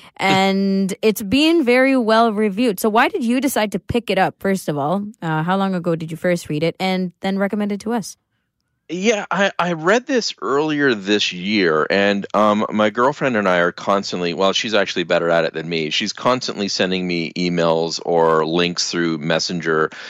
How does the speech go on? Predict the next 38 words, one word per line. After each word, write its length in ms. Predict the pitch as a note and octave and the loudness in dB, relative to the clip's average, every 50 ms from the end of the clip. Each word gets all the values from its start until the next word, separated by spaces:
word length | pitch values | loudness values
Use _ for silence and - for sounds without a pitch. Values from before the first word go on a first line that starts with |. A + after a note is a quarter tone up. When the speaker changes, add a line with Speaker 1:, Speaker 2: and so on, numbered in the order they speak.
| - - _ | -18 -8 _
Speaker 2:
um, 240 | E2 D#2+ E2 E2 E2 | 0 0 0 0 0
you 80 | D#2+ D#2+ | -2 -2
know, 100 | E2 E2+ | -2 -2
"Have 160 | - F2 E2 | -2 -4 -4
you 100 | E2+ F2+ | -4 -2
read 200 | F#2 F#2+ F#2+ - | 0 0 0 2
this 180 | G3 G#3 - - | 0 0 0 -2
book? 320 | - E2 D2 A#1+ - - | -6 -6 -6 -6 -6 -6
Have 160 | - E2+ D#2 | -8 -6 -6
you 80 | F2 F#2 | -2 0
read 160 | G#2 A2+ A2 | 0 0 2
this 160 | B2 B2+ A#2+ | 0 -4 -4
book?" 300 | - - D#2 C2 - - | -4 -6 -6 -6 -4 -4
She's 200 | - - A2 G2+ | -4 -2 0 2
always 340 | A2+ A2 A#2+ A#2+ A#2 A2 A2+ | 2 2 2 2 0 0 -2
on 100 | G#2 F#2 | -4 -4
the 80 | E2+ E2+ | -4 -2
lookout 420 | F2+ F2+ F2 - F2+ F2 E2+ - | -2 -2 0 0 0 0 0 -2
for 460 | - - F2 E2 E2 E2 D#2+ D#2+ D#2+ D2+ | -6 -6 -2 0 2 2 2 2 0 -2
great 400 | - - E2+ E2 E2+ - - - | -2 -2 -2 -2 -2 -4 -4 -2
books, 380 | F2 E2 C#2 - - - - - - - | 0 0 0 0 -4 -6 -6 -6 -12 -8
Speaker 1:
Hmm. 160 | A3+ A3+ G#3+ F#3 | -6 -4 0 0
Speaker 2:
um, 340 | E2+ E2+ D#2+ F2 F2 D2+ | 0 0 0 -2 -4 -2
not 160 | G2 G#2+ G#2 G#2 | 0 0 2 2
only 160 | G2+ G2+ F#2+ | 0 -2 -4
for 220 | - - F#2+ F2+ | -4 -4 -6 -4
herself, 400 | F#2 F2 - - G2 D#2+ D#2+ - | -4 -4 -4 -2 -2 -2 -2 -2
but 100 | E2 C#2+ | -2 -2
other 220 | C#2+ E2+ F2 D#2+ - | 0 0 -2 -4 -6
people. 400 | - D#2+ D2 - - D2+ D#2+ - | -8 -10 -8 -4 -2 -2 0 0
And 240 | - G2+ G#2 G#2 G2+ | 2 0 0 0 0
she 160 | - - C#3+ | 0 0 0
knows, 500 | C3 A#2+ A#2 A#2+ B2+ C3 B2 G#2+ - - - | 2 2 2 2 2 0 0 -2 -4 -4 0
um, 540 | F2 G2+ G2 F#2+ F#2 F2+ F2 E2 D#2+ D#2 - E2 F2 | 2 2 4 4 4 2 0 -2 -4 -10 -12 -4 -2
that 100 | F#2+ F2+ | 0 2
I'm 320 | F#2 F#2 F#2+ F#2 F#2 F#2 - | 2 2 0 0 -4 -4 -2
into, 600 | F#2+ F#2+ F#2 F#2 F#2 - F#2 F2 F2 E2+ E2 E2 - _ - _ _ _ - | -2 -2 -2 -2 -6 -6 -6 -6 -6 -8 -12 -14 -18 _ -20 _ _ _ -2
um, 240 | - E2+ E2+ E2 | 0 0 0 -2